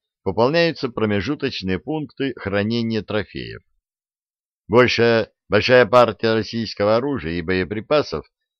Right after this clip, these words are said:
как раз поступила на несколько складов, откуда всё на грузовиках должны были перевезти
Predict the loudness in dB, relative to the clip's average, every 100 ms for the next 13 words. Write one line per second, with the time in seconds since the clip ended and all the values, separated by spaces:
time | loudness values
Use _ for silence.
0 | _ _ -6 0 2 2 0 -10 -10 -12
1 | -8 -4 0 2 0 -2 -4 -6 -10 -10
2 | -12 -6 -2 -2 -2 -8 -12 _ _ _
3 | _ -2 0 -2 4 4 4 0 4 4
4 | 4 0 -2 0 -6 -8 -6 0 0 0
5 | -8 _ _ _ _ _ 2 4 4 2
6 | -2 -2 -2 0 -2 -2 -4 -6 -6